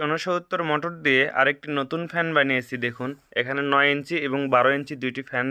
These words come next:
রয়েছে, স্ট্যান্ড ফ্যান। এটা বারো ইঞ্চির স্ট্যান্ড ফ্যান। দেখুন, এটা পুরোই চার্জার ফ্যানের স্ট্যান্ড দিয়ে তৈরি করা, কিন্তু এখানে আমরা ডিসি বারো ভোল্টের ফ্যান তৈরি করেছি এটা দিয়ে। এটা আপনি চাইলে বারো ভোল্ট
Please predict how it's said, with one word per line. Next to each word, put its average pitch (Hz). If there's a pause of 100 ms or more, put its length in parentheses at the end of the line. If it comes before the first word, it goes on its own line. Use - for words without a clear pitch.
রয়েছে, 120
স্ট্যান্ড 120
ফ্যান। 117 (1500)
এটা 127
বারো 131
ইঞ্চির 160 (100)
স্ট্যান্ড 127
ফ্যান। 120 (360)
দেখুন, 127 (300)
এটা 127
পুরোই 131
চার্জার 131
ফ্যানের 143
স্ট্যান্ড 131
দিয়ে 135
তৈরি 131
করা, 117 (800)
কিন্তু 131
এখানে 135 (100)
আমরা 147
ডিসি 135
বারো 131
ভোল্টের 147
ফ্যান 139
তৈরি 151
করেছি 147 (120)
এটা 127
দিয়ে। 120 (880)
এটা 135 (100)
আপনি 151
চাইলে 170
বারো 139
ভোল্ট 156